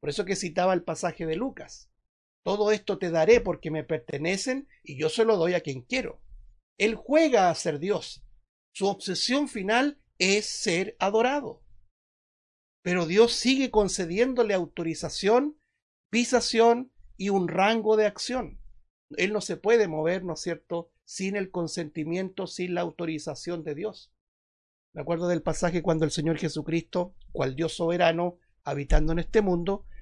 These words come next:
le dijo a Pedro, "Satanás os ha pedido", ¿se acuerda?, "para zarandearos como a trigo". Satanás no puede hacer nada sin el permiso,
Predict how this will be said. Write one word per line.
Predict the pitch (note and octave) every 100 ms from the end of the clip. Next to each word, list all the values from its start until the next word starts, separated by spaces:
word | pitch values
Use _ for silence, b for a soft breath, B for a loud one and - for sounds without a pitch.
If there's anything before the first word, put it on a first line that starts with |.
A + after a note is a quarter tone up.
| b
le | - D3+
dijo | D#3+ E3+ E3+
a | D3
Pedro, | F3 F3+ F#3 F#3 - - -
"Satanás | - E3 E3+ D#3+ F3 G#3 G3+ -
os | F#3 E3 F#3+
ha | D#3+
pedido", | E3+ F3 G3 G#3+ A#3+
¿se | - D#3+
acuerda?, | - G3 A3 b b -
"para | F#3 F3+ F3
zarandearos | - F3+ F3 E3+ D#3+ F#3 F#3+ F#3+
como | - F3+ F3+
a |
trigo". | F#3 G#3 F3+ - - - - - _ _
Satanás | - F3+ A3+
no | B3 A#3
puede | A#3 A3+
hacer | - A3 F3+
nada | F#3+ B3+ F#3 F#3+ A#3+ _ _ _
sin | - - G#3 A3+ A3+ - _ -
el | F3
permiso, | - D#3+ D#3 A3 G#3 - F#3+ F#3